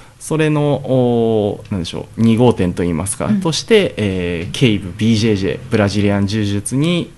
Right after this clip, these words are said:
Speaker 1: 専門特化したジムを、
Speaker 2: へー。
Speaker 1: 近くの本所吾妻橋に、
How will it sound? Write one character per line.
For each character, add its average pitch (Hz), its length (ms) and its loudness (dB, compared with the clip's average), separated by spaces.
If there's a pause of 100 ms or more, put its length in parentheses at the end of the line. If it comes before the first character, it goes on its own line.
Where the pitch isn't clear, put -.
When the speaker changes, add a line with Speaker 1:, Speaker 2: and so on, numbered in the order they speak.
Speaker 1:
専 104 380 -2
門 101 400 -4 (120)
特 - 180 -6
化 131 140 -4
し - 120 -8
た 190 160 4
ジ 113 160 0
ム 90 140 0
を、 64 180 -8 (540)
Speaker 2:
へ 139 420 -10
ー。 - 40 -12
Speaker 1:
近 107 240 -4
く 98 120 -6
の 85 100 -6
本 110 180 0
所 98 140 0
吾 92 60 -2
妻 90 200 -4
橋 - 60 -8
に、 - 60 -10